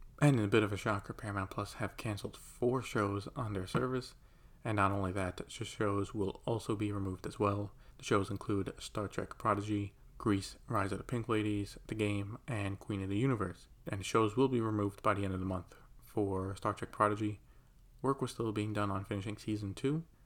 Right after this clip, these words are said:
What will happen now is that it will be completed, and then it will be shopped to anyone who wants to buy it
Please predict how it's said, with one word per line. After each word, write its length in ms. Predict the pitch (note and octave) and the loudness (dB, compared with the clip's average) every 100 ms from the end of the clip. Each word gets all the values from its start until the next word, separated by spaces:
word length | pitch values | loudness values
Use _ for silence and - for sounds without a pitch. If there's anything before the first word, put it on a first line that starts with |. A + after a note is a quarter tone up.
| - | -4
What 120 | G2+ | 0
will 80 | G2 | 0
happen 260 | G2+ G2+ G2+ | 0 0 0
now 280 | G#2+ G#2 - | 2 0 0
is 80 | A#2 | 0
that 120 | G2+ | 0
it 40 | |
will 100 | F#2+ F#2 | 0 0
be 140 | G2+ | -2
completed, 520 | - - B2+ B2+ A#2+ A#2+ - | -4 0 2 2 -2 -8 -6
and 120 | A#2 | -2
then 80 | G#2 | 0
it 40 | |
will 60 | G2+ | 0
be 140 | G2+ | -2
shopped 380 | G2 G#2+ G2 - - | -2 -2 -4 -6 -8
to 120 | - | -4
anyone 220 | G2+ G2 | -2 -2
who 100 | F2+ | -4
wants 180 | G#2+ F#2 | -6 -6
to 100 | - - | -12 0
buy 180 | G2 G2 | 0 2
it 220 | F#2+ | -4